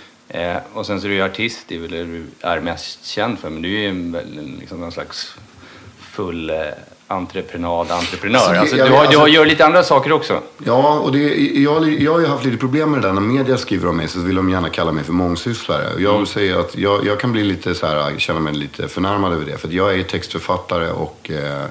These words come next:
Speaker 2: eh, musiker, liksom,
Speaker 1: Mm.
Speaker 2: artist i, i grunden. Och det är egentligen mitt fundament, det är stammen, det är trädet.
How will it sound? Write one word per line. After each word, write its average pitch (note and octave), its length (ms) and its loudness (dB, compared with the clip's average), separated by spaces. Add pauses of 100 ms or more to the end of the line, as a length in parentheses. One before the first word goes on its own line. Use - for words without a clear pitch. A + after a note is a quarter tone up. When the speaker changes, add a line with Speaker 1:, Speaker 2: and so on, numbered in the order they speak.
(220)
Speaker 2:
eh, C#2+ 80 -8 (260)
musiker, F#2 480 -4 (160)
liksom, F2+ 220 -8
Speaker 1:
Mm. F2+ 140 -6
Speaker 2:
artist - 360 -8
i, D#2+ 320 -10
i - 40 -8
grunden. D#2+ 380 -4
Och D#2 80 -10
det E2+ 100 -2
är E2+ 160 0
egentligen D2+ 560 -8
mitt D2+ 240 -10
fundament, D2 540 -6
det E2 80 -6
är D#2+ 40 -6
stammen, D#2+ 480 -4
det E2 60 -10
är E2 40 -12
trädet. D#2+ 460 -8